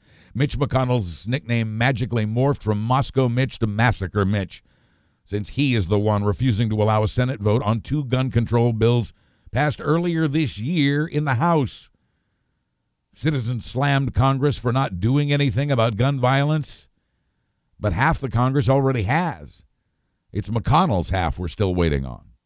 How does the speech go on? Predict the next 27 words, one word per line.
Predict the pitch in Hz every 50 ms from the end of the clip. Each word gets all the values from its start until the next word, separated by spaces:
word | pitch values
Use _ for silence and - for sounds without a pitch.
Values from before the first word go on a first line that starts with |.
| _ _ _ _ _ _ _ _ _ _ _ _ _ _ _ -
And | - 139
even | 131 170 190 185
if | 151 113
the | 131 120
Senate | - 139 147 151 143 - -
were | 104 104 123 151 165 160 131 110 82 65
to | - - 95
pass | 85 98 113 104 92 82 -
these | - 107 107 98 73
bills, | 78 104 101 101 104 107 95 - - _ _ _ _ _ _ _ _ _
Trump | - 117 123 127 104 104
had | 104 104
already | 98 107 120 117 120 127 127 131 127
said | - - 135 113 92 90 92
he | 87 98
would | 95 101 98
veto | 80 82 78 - - 65 58
them. | 50 50 50 - - _ _ _ _ _ _ _ _ _ _ _ _ _ _ _ _ _ _ _ _ _ _ _
The | - 92
stubborn | - - - 135 135 139 147 143 143
refusal | 143 143 107 92 107 110 110 90 87 104 107
by | 101 101 95
Republicans | 92 98 90 - - 120 107 113 110 101 120 107 -
to | - 98
give | 95 113 127 123 120
an | 101 101 107 - - -
inch | 139 156 139 98 90 - - - - -